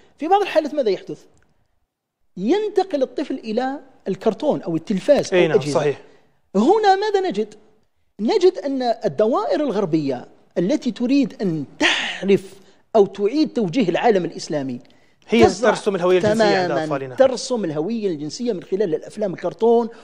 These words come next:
Speaker 1: ونرى الآن التركيز الشنيع على هذا الأمر. لماذا؟
Speaker 2: صحيح.
Speaker 1: لأنهم يعرفون أن هذا السن ترسم فيه الهوية الجنسية للطفل.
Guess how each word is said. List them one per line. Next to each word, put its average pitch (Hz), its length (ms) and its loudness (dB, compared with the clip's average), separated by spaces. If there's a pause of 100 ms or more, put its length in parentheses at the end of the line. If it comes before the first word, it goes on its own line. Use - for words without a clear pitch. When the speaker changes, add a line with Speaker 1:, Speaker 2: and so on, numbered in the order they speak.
Speaker 1:
ونرى 208 380 2
الآن 220 340 -4
التركيز 202 600 -2
الشنيع 185 460 -2
على 165 160 0
هذا 156 200 -2
الأمر. 147 280 -8 (340)
لماذا؟ 220 280 4
Speaker 2:
صحيح. 220 160 0
Speaker 1:
لأنهم 233 360 -4
يعرفون 196 520 -2 (300)
أن 202 160 0
هذا 359 300 4
السن 262 360 0 (340)
ترسم 269 320 -4
فيه 233 220 -4
الهوية 180 360 -4
الجنسية 147 420 -8
للطفل. - 340 -18